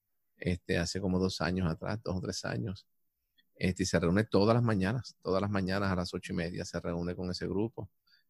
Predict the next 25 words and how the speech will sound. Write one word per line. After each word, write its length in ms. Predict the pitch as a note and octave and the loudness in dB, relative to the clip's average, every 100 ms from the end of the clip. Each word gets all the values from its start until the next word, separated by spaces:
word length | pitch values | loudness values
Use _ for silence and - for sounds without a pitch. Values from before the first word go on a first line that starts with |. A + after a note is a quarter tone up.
| _ | _
Eh, 600 | F#2+ F2 E2+ E2+ E2 - | 2 2 2 0 -2 -4
y 200 | - F#2 | 0 2
eso, 360 | E2+ G#2+ A3+ F3+ | 2 0 -2 -4
está 140 | _ G#2 | _ -4
haciendo 300 | - A2 B2+ | -2 -2 0
iglesia 400 | A#2+ C#3+ - C#3+ | 0 0 0 -2
todos 260 | G2+ A2 | 0 0
los 120 | C3 C3 | 0 -2
días, 440 | A2 D3+ B2 - _ _ _ _ _ _ | -4 -4 -6 -12 _ _ _ _ _ _
tú 100 | - | -10
sabes, 460 | - A2+ B2+ G#2+ F#2+ | -4 -2 0 -2 -2
y, 100 | F#2 | -4
y, 360 | - F#2 F2 - - - _ _ | -2 -2 -2 -6 -20 -20 _ _
y 160 | - G2+ | 4 6
así, 720 | F#2+ - G2 G#2+ C3 D3+ - _ _ _ - _ _ | 4 4 4 6 4 2 -2 _ _ _ -20 _ _
eh, 540 | - - A2 G#2 A2 - - | -2 2 4 2 -2 -6 -10
es 120 | - | -4
cuestión 340 | C3+ - E3+ | -2 0 2
de 360 | F3+ E3 C3 D3 - | 4 4 2 -2 -2
nosotros 440 | A2 - G#2+ D3 | -2 0 0 0
ser 200 | - C#3+ - | 2 0 2
parte 320 | C3 - - | 0 0 -4
de 80 | A#2+ | -2
ese 160 | - | -2
proceso, 500 | C3+ C#3 G#2 D#3 D3+ | -2 -2 -2 -4 -8